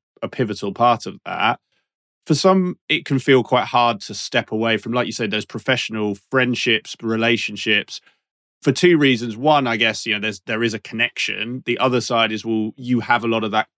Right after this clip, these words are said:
corporate knowledge, so there, you know, you know what so-and-so at that organization wants and needs.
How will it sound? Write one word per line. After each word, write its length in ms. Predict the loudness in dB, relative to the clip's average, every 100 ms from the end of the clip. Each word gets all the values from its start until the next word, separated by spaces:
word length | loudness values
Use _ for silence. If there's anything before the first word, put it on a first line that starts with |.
| _
corporate 400 | 0 2 2 -2
knowledge, 420 | -2 0 2 0 0
so 300 | 2 2 0 -6 _ _ _
there, 200 | 0 2
you 180 | 2 2
know, 60 | 0
you 200 | 2 4
know 260 | 6 4 4
what 240 | 2 -2
so-and-so 640 | -2 0 0 0 0 0
at 140 | -2 -2
that 160 | -2 -2
organization 680 | -4 -4 -4 -4 -6 -6
wants 300 | -4 -6 -8
and 100 | -6
needs. 640 | -2 -2 -4 -14 -14 -14